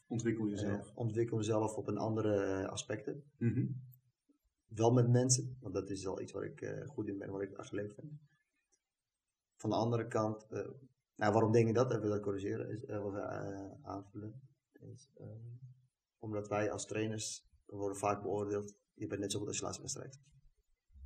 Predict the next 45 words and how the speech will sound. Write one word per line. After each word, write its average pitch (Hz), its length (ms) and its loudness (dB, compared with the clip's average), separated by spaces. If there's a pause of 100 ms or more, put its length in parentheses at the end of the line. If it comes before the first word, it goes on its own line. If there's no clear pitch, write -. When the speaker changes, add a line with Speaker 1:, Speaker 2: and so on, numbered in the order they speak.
(160)
Speaker 2:
En 117 100 0
dan 107 100 4
Speaker 1:
dat 98 100 2
is 95 60 2
een 110 40 8
Speaker 2:
wordt 107 160 2
Speaker 1:
vangnet. 107 500 2
Speaker 2:
Ja, - 400 2
wat 101 180 0
je - 60 0
eigenlijk 113 420 4
al 101 180 0
hele 110 400 2
week, 110 240 2
hele 107 380 0 (380)
dag - 480 0
aan 101 120 -4
het 101 120 -6
voorbereiden 107 540 0
bent, 101 120 -6
aan 104 80 -4
het 101 140 -6 (120)
nadenken 104 420 -4
bent, - 20 -6
dat 104 280 -8
valt 104 240 -2
allemaal 127 760 4
binnen, 110 600 -2 (340)
binnen 104 220 0
Kampal 101 320 0
of 101 80 -2
buiten 98 220 -4
Kampal. - 400 -6 (120)
Speaker 1:
Ja. - 360 0 (960)
Speaker 2:
En 98 120 -12
dat 104 180 0
is - 420 -6
ons - 200 -8
zo 107 100 0
onzeker 107 540 2
als - 240 -2
ik - 80 -12
weet 98 140 -2
niet 95 100 -8
wat. - 220 -10